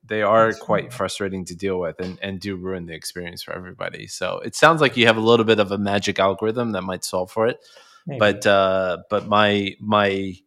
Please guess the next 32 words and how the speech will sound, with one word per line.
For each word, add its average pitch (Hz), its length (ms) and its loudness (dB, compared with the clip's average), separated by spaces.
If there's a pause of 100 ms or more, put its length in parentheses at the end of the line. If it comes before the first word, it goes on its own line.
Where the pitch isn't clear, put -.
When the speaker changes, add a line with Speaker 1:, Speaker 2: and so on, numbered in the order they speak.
(920)
Speaker 1:
uh, 87 440 -6
old 117 220 0
man 107 220 2
advice 101 500 0
to 101 60 -6
you 90 180 -4
is, 87 240 -8
like, 87 400 -6
it 113 140 -4
will 107 140 -4
become 98 460 -4
a 87 60 -8
bigger 95 280 -6
and 90 100 -8
bigger 92 240 -6
problem 87 420 -6
as, 80 180 -12 (120)
as 80 140 -14
you 85 80 -12
do 80 140 -12
get 73 200 -14
bigger, 80 240 -12
because 101 420 -6
the, 95 460 -8 (380)
the, 107 100 -14
you'll 104 320 -6
have 120 200 0
a, 104 360 0 (120)
there's 110 200 -6
some 135 240 0
kind 131 200 0
of 104 200 -2